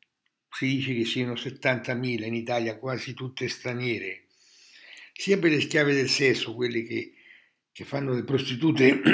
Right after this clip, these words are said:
<clears throat> contro la loro volontà ed esercitano il mestiere per strada, che per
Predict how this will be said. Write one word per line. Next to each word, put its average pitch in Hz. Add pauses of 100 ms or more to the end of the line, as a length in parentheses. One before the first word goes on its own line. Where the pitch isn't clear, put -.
(260)
<clears throat> -
contro 143
la 131
loro 135
volontà 127 (500)
ed 120
esercitano 127
il 127
mestiere 127
per 117
strada, - (640)
che 214
per 160